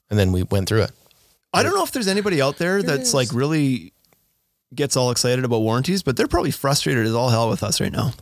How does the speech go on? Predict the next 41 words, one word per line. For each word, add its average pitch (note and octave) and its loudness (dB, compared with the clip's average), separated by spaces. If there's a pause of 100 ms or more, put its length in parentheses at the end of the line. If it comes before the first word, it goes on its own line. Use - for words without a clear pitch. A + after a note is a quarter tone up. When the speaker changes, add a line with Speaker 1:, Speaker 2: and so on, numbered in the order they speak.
Speaker 1:
Pitter G2+ -2
patter. F2+ 0 (220)
Speaker 2:
<laughs> - 2 (580)
<laughs> - -2
We're - 0
twenty - -2
minutes D3 -2
in. A#2+ 2
No, B2 0
we A#2+ 0
Speaker 1:
TikTok. F#2 0
Speaker 2:
haven't D3+ 0
said C3 0
a G#2 0
damn B2+ 0
thing C#3 -2
about A2+ 2
warranty A2+ 0
yet. B2+ -4 (420)
So A3 -2
anyways, G3 2
Speaker 1:
Okay, - 0
Speaker 2:
the - -
Speaker 1:
let's - -
Speaker 2:
brands A#3 0
Speaker 1:
go. C4+ -4
Speaker 2:
we're B3 0
looking A3 -2
at G3 -2
today, C#3 0
Speaker 1:
Fast A2 -4
forward A2+ -2
Speaker 2:
um, A#2+ 2
Speaker 1:
to - -16 (120)
Speaker 2:
last D3 0
week E3 -2
we D3+ 0
did C#3 0
Trex, D3+ 0
TimberTech, B2+ 0
Fibron. A#3+ 0